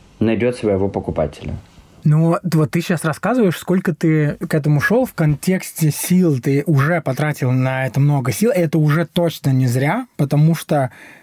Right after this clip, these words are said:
Speaker 2: э, смотри, как это слоями у тебя легло. И мне просто непонятно, почему тогда это такая, э, чувствительная для тебя тема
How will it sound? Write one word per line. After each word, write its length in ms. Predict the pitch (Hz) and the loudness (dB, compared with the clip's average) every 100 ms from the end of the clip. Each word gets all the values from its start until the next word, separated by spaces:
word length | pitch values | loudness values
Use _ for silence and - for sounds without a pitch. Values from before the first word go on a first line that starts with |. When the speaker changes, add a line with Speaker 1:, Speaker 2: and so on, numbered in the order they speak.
| _ - | _ -8
Speaker 2:
э, 160 | - | -6
смотри, 440 | - 151 147 180 190 | 0 0 2 0 0
как 240 | 151 - | -2 -2
это 180 | 147 - | -4 -4
слоями 640 | - 151 156 135 127 120 120 | -2 0 2 2 2 0 -2
у 40 | |
тебя 220 | - 131 | -4 -2
легло. 480 | 123 143 139 113 110 - _ | 0 0 0 0 -2 -8 _
И 60 | 139 | 0
мне 140 | 156 | 2
просто 240 | 185 190 190 | 2 2 0
непонятно, 420 | 175 175 220 170 | 2 2 0 -2
почему 280 | 170 165 175 | -2 0 0
тогда 260 | 156 147 | 0 0
это 140 | 143 135 | -2 -2
такая, 840 | 139 139 131 123 139 131 123 123 | -2 0 0 0 -2 -2 -2 -2
э, 20 | 123 | -2
чувствительная 600 | 147 - 185 156 139 127 | -2 0 0 0 0 0
для 140 | 120 | -2
тебя 240 | 120 117 120 | -2 -2 0
тема 460 | 165 220 202 131 | 0 2 2 0